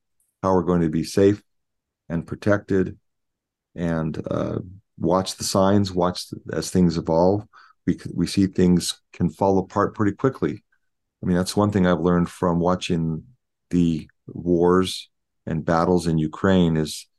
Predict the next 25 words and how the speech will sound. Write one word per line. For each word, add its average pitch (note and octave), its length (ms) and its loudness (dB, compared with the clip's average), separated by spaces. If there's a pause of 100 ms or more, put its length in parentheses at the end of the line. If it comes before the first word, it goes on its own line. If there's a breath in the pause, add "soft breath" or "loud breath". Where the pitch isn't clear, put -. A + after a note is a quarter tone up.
(180)
how F#2+ 140 -4
quickly - 360 0
these D#2+ 200 0
cities F2+ 320 0
can F2 200 -4
be D2 100 -2
leveled E2 420 0
and D2 120 -2
destroyed F2 440 0
and D2+ 140 -2
made E2+ 200 2
to - 60 -4
dust - 500 -4 (640)
with F2+ 160 4
human A2 500 0 (580)
weapons, - 600 -4 (420)
man-made F#2+ 460 4
weapons, - 720 -4
and E2 500 -4 (760)
how F2+ 540 0
quickly E2+ 680 2
people's F2 560 -2
reality F2 680 2 (840)
goes E2+ 240 0
from E2 640 -2